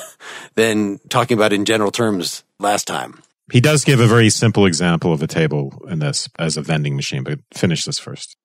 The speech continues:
Speaker 1: Yeah, in spite of the low level of intelligence required of each little man, the system as a whole manages to simulate you because the functional organization they have been trained to realize is yours. A Turing machine can be represented as a finite set of quadruples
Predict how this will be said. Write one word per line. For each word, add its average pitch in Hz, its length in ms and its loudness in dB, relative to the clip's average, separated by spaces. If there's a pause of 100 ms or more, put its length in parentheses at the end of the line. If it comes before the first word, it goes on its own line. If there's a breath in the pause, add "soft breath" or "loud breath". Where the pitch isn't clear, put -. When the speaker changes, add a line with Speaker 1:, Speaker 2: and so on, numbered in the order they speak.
(120)
Speaker 1:
Yeah, 170 280 2
in 139 100 0
spite 202 220 4
of 190 60 4
the 156 80 6
low 151 160 8
level 147 240 6
of 123 80 4
intelligence 120 500 2
required 110 440 2
of 107 140 0
each 135 180 0
little 113 160 4
man, 101 300 2
the 104 60 -2
system 151 320 0
as 139 100 2
a 123 40 0
whole 143 300 4
manages 101 400 -2
to 110 120 -6
simulate 113 560 2
you 117 460 2 (440 loud breath)
because 147 200 2
the 143 80 2
functional 156 380 2
organization 135 500 4
they 120 80 6
have 113 220 2
been 120 160 0
trained 127 240 2
to 120 80 0
realize 139 420 4
is 165 100 0
yours. 180 520 2 (500 soft breath)
A - 60 -8
Turing 143 240 4
machine 120 320 2
can 127 100 2
be 110 80 4
represented 131 560 2
as 110 140 -2
a 110 40 0
finite 180 460 2
set 135 140 2
of 131 80 0
quadruples 117 760 2